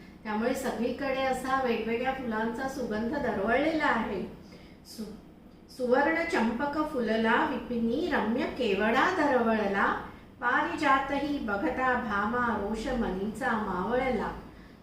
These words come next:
सुंदर परडी घेऊनी हाती पुरोपकंठी शुद्धमती,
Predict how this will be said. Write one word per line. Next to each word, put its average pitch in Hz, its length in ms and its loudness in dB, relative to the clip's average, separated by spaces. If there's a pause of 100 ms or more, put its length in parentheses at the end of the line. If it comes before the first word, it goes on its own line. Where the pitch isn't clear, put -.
(120)
सुंदर 285 440 2
परडी 254 520 2
घेऊनी 247 680 0
हाती 226 680 -2
पुरोपकंठी 294 1120 0
शुद्धमती, 240 1000 -2